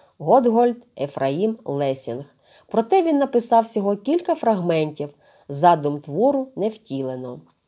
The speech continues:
Історія створення гетівського Фауста. Письменник почав працювати над цим твором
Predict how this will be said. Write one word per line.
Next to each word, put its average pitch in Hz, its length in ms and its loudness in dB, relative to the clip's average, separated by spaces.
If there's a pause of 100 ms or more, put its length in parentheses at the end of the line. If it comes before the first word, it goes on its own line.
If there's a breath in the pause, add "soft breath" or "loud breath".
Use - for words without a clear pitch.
(320 soft breath)
Історія 165 580 2
створення 240 800 0
гетівського 175 760 -4
Фауста. 135 720 -4 (460 soft breath)
Письменник 269 560 2
почав 214 380 4
працювати 190 680 0
над 170 240 -2
цим 151 200 -4
твором 247 460 2